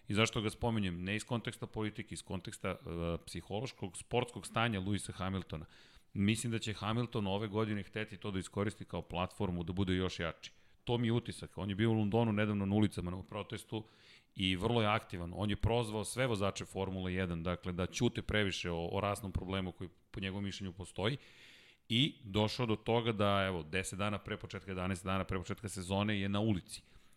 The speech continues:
Ali isto tako fizički da je verovatno pripremljen i mislim da će biti iz te perspektive veoma opasan, da će ove h-, godine hteti da ima dodatnu vrš-,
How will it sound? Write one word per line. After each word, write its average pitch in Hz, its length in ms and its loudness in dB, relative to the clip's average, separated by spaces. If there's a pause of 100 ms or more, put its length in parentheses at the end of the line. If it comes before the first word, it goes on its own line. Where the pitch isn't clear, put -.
(140)
Ali 92 300 4
isto 90 180 -4
tako 110 220 -2
fizički 117 400 0
da 101 60 0
je 101 80 2
verovatno 104 280 0
pripremljen 95 600 0 (180)
i 90 100 2
mislim 104 380 0
da 101 80 -2
će - 140 -6
biti 110 260 -6
iz 95 140 -6
te 139 120 0
perspektive 110 540 -4
veoma 104 260 0
opasan, 95 320 -4
da 90 60 2
će - 160 -2
ove 110 140 2
h-, 110 180 -6
godine 120 380 0
hteti 123 360 0
da 98 100 0
ima 117 180 2 (400)
dodatnu 123 680 2
vrš-, 110 320 0